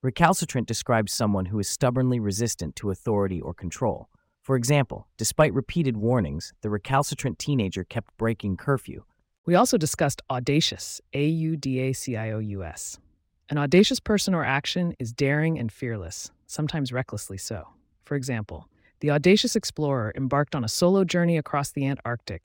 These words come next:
Speaker 1: And our final word was surfeit, S U R F E I T. Surfeit means an excessive amount of something.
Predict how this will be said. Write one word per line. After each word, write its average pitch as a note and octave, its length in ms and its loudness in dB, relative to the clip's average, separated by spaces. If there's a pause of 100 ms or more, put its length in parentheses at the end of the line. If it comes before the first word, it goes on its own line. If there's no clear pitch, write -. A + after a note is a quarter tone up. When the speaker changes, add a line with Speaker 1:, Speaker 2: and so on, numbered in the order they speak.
Speaker 1:
And A#2+ 100 0
our A#2 100 4
final E3 440 4
word F2+ 260 0
was G2 180 -2
surfeit, - 560 -2 (220)
S B2+ 240 0
U B2 140 2
R G2+ 140 4
F - 120 -10
E G2 100 -4
I F#2 220 -4
T. - 320 -8 (400)
Surfeit F3+ 480 0
means A#2 300 2
an G2+ 100 -2
excessive D3+ 580 0
amount G2+ 320 0
of E2+ 100 -6
something. - 500 -10